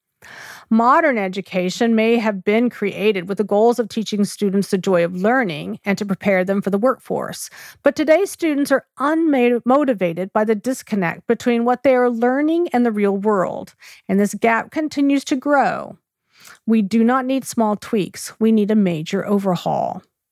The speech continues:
So what if we gave students real problems to solve from real companies and then used the problem to create the necessary curriculum on demand?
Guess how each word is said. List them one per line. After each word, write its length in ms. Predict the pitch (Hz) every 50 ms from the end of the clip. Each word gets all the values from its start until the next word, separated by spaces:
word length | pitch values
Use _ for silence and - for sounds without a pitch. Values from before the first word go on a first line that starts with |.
| _ _ _ _ _ _ _ _ _ _ _ _ _ - - - - -
So 320 | - - - 330 330 311 294 -
what 200 | 403 427 440 - _ _
if 420 | - 330 262 156 160 220 269 - _ -
we 180 | 226 247 254 226
gave 260 | 262 262 269 262 -
students 500 | - - 233 220 208 226 240 240 - -
real 140 | 226 226 233
problems 460 | - - 214 - 147 147 190 208 -
to 100 | - 233
solve 500 | 220 - - 196 - - - - 208 226 -
from 220 | - 226 208 196 196
real 140 | 208 247 262
companies 720 | - - - 196 170 - - 156 147 143 160 214 - -
and 120 | 226 233
then 200 | 240 254 247 233
used 400 | 196 208 247 294 359 392 - -
the 60 | 359 -
problem 440 | - - 208 170 190 180 180 190
to 100 | - -
create 360 | 202 - - 247 233 202 - -
the 60 | 233
necessary 600 | 247 254 262 254 - 285 - - 262 240 226 226
curriculum 680 | 220 - - 240 240 240 - - 208 185 175 170 180 175 -
on 160 | 208 196 202
demand? 640 | 190 220 233 254 269 254 214 180 - - 170 - -